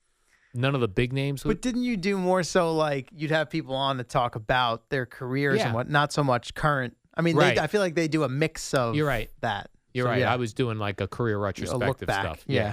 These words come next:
Speaker 1: Yeah.
Speaker 2: Mm-hmm.
Speaker 1: And then I was like, "Hmm,
Speaker 2: So
Speaker 1: what kinda"
Speaker 2: that's, that has a, an end point eventually.
Speaker 1: Yeah, it
Speaker 2: You run
Speaker 1: does.
Speaker 2: out
Speaker 1: It
Speaker 2: of
Speaker 1: has an
Speaker 2: people,
Speaker 1: end
Speaker 2: like
Speaker 1: point.
Speaker 2: you said.
Speaker 1: Yeah. <laughs> You're right.
Speaker 2: <laughs>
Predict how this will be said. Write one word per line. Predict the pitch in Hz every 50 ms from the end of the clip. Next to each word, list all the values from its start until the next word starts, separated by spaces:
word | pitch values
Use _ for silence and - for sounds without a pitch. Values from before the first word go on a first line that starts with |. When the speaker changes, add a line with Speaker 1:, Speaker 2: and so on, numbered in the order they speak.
| - - - _ _ _ _ _ _ _ _ -
Speaker 1:
Yeah. | 127
Speaker 2:
Mm-hmm. | 120 147 151 135 _ _ _ - - - - _ _ _ _ _ _ _ -
Speaker 1:
And | 101 98
then | 101 98 95
I | 92
was | 90 92 87
like, | 95 92 92 92
"Hmm, | 98 123 135 123 104 -
Speaker 2:
So | - 135
Speaker 1:
what | 143
kinda" | 139 131 127
Speaker 2:
that's, | - - - - - - - -
that | - 143 135 131
has | 135 135 120
a, | 117 110 117 - _ _ _ _ _ _ _ _ - -
an | - 127
end | 131 143 147 139
point | - 139 117 101 107 95 - - 175 - -
eventually. | - 113 123 131 127 - - 95 - 156
Speaker 1:
Yeah, | 156 139
it | 131 -
Speaker 2:
You | 139
run | 127 - 123
Speaker 1:
does. | 110
Speaker 2:
out | 110
Speaker 1:
It |
Speaker 2:
of | 113 123
Speaker 1:
has | 120
an | -
Speaker 2:
people, | - 110 -
Speaker 1:
end | - 104
Speaker 2:
like | 104 110
Speaker 1:
point. | 107 98 101
Speaker 2:
you | 104
said. | 113 113 104 98 90 82 - - 640 - - 415 - - -
Speaker 1:
Yeah. | - 190
<laughs> | -
You're | - 202 196 185
right. | 185 185 175 139 107 -
Speaker 2:
<laughs> | - 190 180